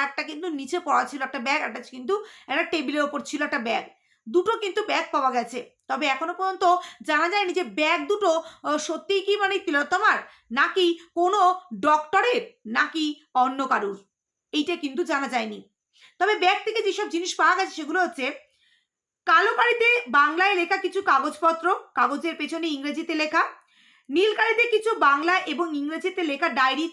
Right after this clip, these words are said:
ছেঁড়া পাতা, ল্যাপটপ, জেনারেল ইমার্জেন্সি রুগীর এক নথি, অভয়ার হাতের লেখায়, আহ, ওভিডি পেশেন্ট কার্ড এবং ইমার্জেন্সি রুগীর রিপোর্ট, কালো রঙের চশমার ফ্রেম,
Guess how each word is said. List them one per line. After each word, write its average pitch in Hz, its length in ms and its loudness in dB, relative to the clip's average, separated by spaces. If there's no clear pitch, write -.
ছেঁড়া 277 280 -2
পাতা, 247 400 2
ল্যাপটপ, 359 560 4
জেনারেল 403 480 4
ইমার্জেন্সি 370 580 0
রুগীর 320 360 -2
এক 294 220 -2
নথি, 226 380 -2
অভয়ার 320 400 2
হাতের 254 340 -4
লেখায়, 330 380 0
আহ, 302 300 2
ওভিডি 359 340 2
পেশেন্ট 370 440 -4
কার্ড 370 280 4
এবং 294 400 -2
ইমার্জেন্সি 339 560 -2
রুগীর 254 460 -2
রিপোর্ট, 254 420 0
কালো 349 240 6
রঙের 466 320 2
চশমার 330 420 2
ফ্রেম, 339 300 -4